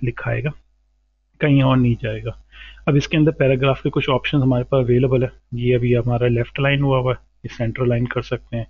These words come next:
right line कर सकते हैं। फिर आप इधर आ जाएं, थोड़ा और ज़्यादा option available है।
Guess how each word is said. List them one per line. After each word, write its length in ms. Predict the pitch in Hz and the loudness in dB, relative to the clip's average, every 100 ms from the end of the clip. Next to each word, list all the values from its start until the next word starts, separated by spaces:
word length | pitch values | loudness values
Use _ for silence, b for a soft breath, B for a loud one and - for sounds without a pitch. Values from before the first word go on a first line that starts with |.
| _ B B B B - | _ B B B B -4
right 240 | 123 131 135 | 0 2 2
line 240 | 123 123 | 0 0
कर 160 | 120 117 | -4 -4
सकते 340 | 117 - - | -6 -6 -6
हैं। 120 | 117 - | -6 -6
फिर 100 | 123 | -6
आप 180 | 120 117 | -4 -2
इधर 240 | 123 127 131 | -2 2 2
आ 100 | 123 | 2
जाएं, 180 | 123 | 0
थोड़ा 280 | 120 - 117 | -4 -2 -2
और 380 | - - 120 131 | -2 -2 0 2
ज़्यादा 260 | 131 123 123 | 2 2 2
option 340 | 117 - 120 | 0 -2 -2
available 520 | 113 117 117 113 113 | 0 0 0 -2 -4
है। 80 | 113 | -4